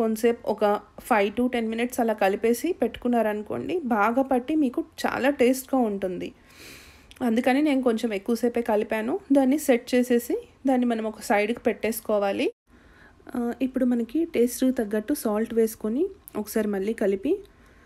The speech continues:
కలిపేసి, మొత్తం కలిపేసి సైడ్కి పెట్టేసుకుందాము. దీంట్లో వేసిన ఇంగ్రీడియంట్స్ అన్నిటికీ కూడా నేను డిస్క్రిప్షన్ దాంట్లో మెన్షన్ చేశాను, ఎంతెంత క్వాంటిటీ వేసుకోవాలి ఏంటి అని. మీకు ఇక్కడ కనుక ఏమైనా డౌట్ వస్తే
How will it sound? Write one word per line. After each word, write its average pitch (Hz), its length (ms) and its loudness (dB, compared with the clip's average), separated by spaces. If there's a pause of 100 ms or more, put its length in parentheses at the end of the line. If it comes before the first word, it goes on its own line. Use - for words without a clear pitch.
(580)
కలిపేసి, 233 380 2 (100)
మొత్తం 220 280 -2
కలిపేసి 208 360 -2 (140)
సైడ్కి 202 340 -2
పెట్టేసుకుందాము. 196 760 -2 (760)
దీంట్లో 254 300 4 (160)
వేసిన 247 280 6 (140)
ఇంగ్రీడియంట్స్ 269 560 2
అన్నిటికీ 233 380 -2 (100)
కూడా 240 180 4 (160)
నేను 240 180 0 (120)
డిస్క్రిప్షన్ 262 560 0 (100)
దాంట్లో 226 280 0 (120)
మెన్షన్ 233 400 2
చేశాను, 214 380 0 (140)
ఎంతెంత 233 340 0 (100)
క్వాంటిటీ 220 400 0 (100)
వేసుకోవాలి 202 600 -2 (160)
ఏంటి 214 300 0
అని. 214 180 -2 (420)
మీకు 254 220 4
ఇక్కడ 233 160 0 (100)
కనుక 220 260 -2
ఏమైనా 240 220 2 (100)
డౌట్ 190 300 2
వస్తే 226 260 -4